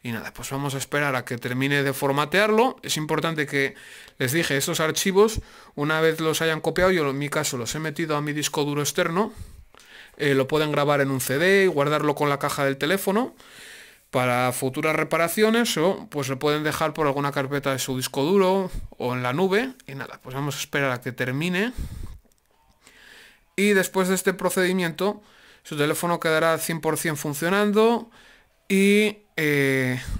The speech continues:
restaurado de fábrica. Eh, es necesario que los fabricantes empiecen a incluir más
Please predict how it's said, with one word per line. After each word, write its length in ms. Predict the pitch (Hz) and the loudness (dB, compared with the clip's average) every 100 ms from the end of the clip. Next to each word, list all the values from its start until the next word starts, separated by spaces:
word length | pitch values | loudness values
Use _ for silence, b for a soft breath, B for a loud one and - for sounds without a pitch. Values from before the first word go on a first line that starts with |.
| - | -4
restaurado 580 | 131 - 139 135 139 143 | -4 -2 0 0 0 0
de 100 | 165 | 2
fábrica. 540 | 233 202 135 - - B B B B B _ | 2 2 0 -4 -10 B B B B B _
Eh, 720 | 151 139 135 135 135 135 110 - | 0 4 4 4 2 0 -6 0
es 140 | 202 | 2
necesario 420 | 247 233 220 233 | 4 4 4 2
que 480 | 226 190 165 156 151 147 B B B B B B B B B B B B B _ _ _ _ _ _ _ _ | 2 2 2 2 0 -2 B B B B B B B B B B B B B _ _ _ _ _ _ _ _
los 160 | 175 180 | -2 2
fabricantes 580 | 196 185 185 233 233 220 | 2 2 2 4 4 2
empiecen 340 | 185 196 214 | 2 2 4
a 40 | 208 | 4
incluir 320 | 202 196 196 | 6 6 8
más 460 | 196 202 202 - | 6 2 0 -6